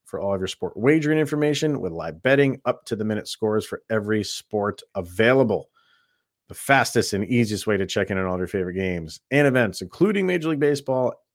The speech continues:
M M A, boxing, and golf. Head over to bet online dot net or use your mobile device to learn more. That is bet online dot net, where the game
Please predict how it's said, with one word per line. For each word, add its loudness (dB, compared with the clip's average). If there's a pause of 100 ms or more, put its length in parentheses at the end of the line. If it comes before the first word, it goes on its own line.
(100)
M 0
M 2
A, 2
boxing, -2
and -10
golf. -4
Head -2 (540)
over -12
to -14
bet 2
online 2
dot 0
net 0
or 4
use 4
your 0
mobile 0
device -2 (360)
to -10
learn -4
more. -4 (500)
That -6
is -6
bet 2
online 2
dot -2
net, 0 (380)
where 4
the 0
game 2